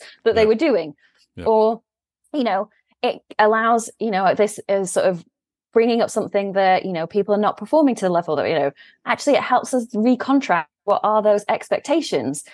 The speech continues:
Speaker 1: And so get us back onto the same page so that we're working together on it and not
Speaker 2: Mm-hmm.
Speaker 1: feeling like it's a, you know, a battle where we're pulling in different directions. So, yeah. And I guess, you know, as you,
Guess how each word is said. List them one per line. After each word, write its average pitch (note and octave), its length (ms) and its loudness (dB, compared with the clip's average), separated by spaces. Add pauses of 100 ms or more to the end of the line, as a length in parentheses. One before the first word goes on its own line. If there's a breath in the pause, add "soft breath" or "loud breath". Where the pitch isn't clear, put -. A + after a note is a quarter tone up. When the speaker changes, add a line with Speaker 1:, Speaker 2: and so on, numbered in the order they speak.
(140 loud breath)
Speaker 1:
And G#3+ 140 0
so G#3+ 200 2
get A3 160 2
us A3 80 0
back A3+ 240 -2
onto A3 180 -4
the D4 80 -2
same G3 260 -2
page G#3 680 -2 (180 soft breath)
so G#3+ 200 2
that G#3 120 2
we're G#3 120 4
working G#3+ 480 0
together G#3 480 0
on D4+ 120 0
it G4 220 -2 (140)
and G#3+ 200 0
not G#3 180 0
Speaker 2:
Mm-hmm. - 100 -10
Speaker 1:
feeling F#3+ 340 2
like F#3 260 -6
it's - 200 -2
a, F3 260 2
you F#3+ 100 -4
know, E3 460 -2
a F#3 80 0
battle F#3 380 0
where E3+ 220 0
we're E3 260 0 (340 loud breath)
pulling G3+ 280 0
in F3 120 -2
different F3+ 320 -4
directions. D#3 800 -2
So, F3 260 4 (520 soft breath)
yeah. G#3+ 360 2 (560)
And G#3 140 2
I G#3 60 4
guess, A#3 380 0
you G#3 120 -6
know, F3 180 0 (140)
as F3 260 -2
you, F3+ 160 -2